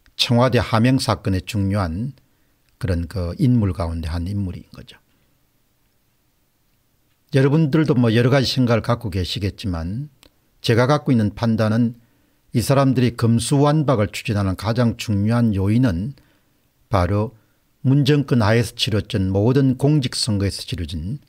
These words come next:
사전선거 조작 문제를 수사하는 것을 방해하기 위함이다. 이렇게 봅니다. 특히 총대를 메고 있는 황운하 씨는 대전시에서 출마를 했는데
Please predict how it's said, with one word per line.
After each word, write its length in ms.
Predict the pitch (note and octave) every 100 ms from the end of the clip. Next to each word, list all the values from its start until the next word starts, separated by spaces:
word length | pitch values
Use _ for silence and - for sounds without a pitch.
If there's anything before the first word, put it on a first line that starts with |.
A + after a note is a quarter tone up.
| _ _ _
사전선거 760 | - - B2 C#3 C#3+ - D3 B2+
조작 320 | G#2 G2 A#2
문제를 680 | B2+ F#2+ E2+ F2+ G2+ A2+ A#2+ _ _ _ _ _
수사하는 600 | - A2 B2 A#2 A#2+ A2+
것을 280 | F#2+ -
방해하기 580 | - A2+ C#3 B2+ G2+ E2+
위함이다. 600 | E2+ F2 E2+ E2 E2 D#2+
이렇게 340 | G2 G2+ - E2
봅니다. 420 | E2 A2 C3+ F#2+ _ _ _ _ _ - - - _ _ _ -
특히 560 | C#3+ C#3+ C#3+ C3+ C3+ - _ _ _ _ _ _ C#3
총대를 460 | - D#3 C3 D3+ B2+
메고 280 | A2+ A2+ A#2
있는 280 | G#2+ G#2+
황운하 540 | G#2 - B2+ B2 D3+ C3+
씨는 520 | - A#2+ G#2 G2+ G2
대전시에서 1000 | - A#2+ C#3+ D3 C#3+ - B2 A#2+ - A2+
출마를 380 | - - G2+ F#2+
했는데 500 | E2+ F2 D#2+ G#2 F#2